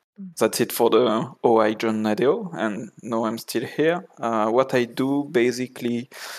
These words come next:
Speaker 2: uh, I'm working, um, on communication,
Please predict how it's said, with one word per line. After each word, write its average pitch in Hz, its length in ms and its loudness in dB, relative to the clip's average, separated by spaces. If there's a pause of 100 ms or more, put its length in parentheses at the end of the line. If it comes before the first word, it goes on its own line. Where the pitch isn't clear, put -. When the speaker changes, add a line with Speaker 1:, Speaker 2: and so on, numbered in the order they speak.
(180)
Speaker 2:
uh, 107 340 0
I'm 110 140 0
working, 113 480 -2 (340)
um, 98 640 -10 (600)
on 110 240 -6
communication, 117 880 -2